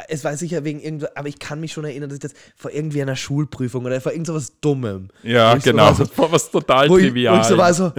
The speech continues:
Speaker 2: <laughs> Ja.
Speaker 1: wo ich, wo ich so war, so war so, fuck. Ähm,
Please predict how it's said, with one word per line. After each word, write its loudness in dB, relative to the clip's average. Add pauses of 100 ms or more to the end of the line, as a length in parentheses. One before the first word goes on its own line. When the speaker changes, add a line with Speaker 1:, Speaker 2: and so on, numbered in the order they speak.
(120)
Speaker 2:
<laughs> -12
Ja. 0 (120)
Speaker 1:
wo -4
ich, -8
wo -2
ich -2
so -6
war, -2 (300)
so -10
war -14
so, -18
fuck. -16 (1000)
Ähm, -6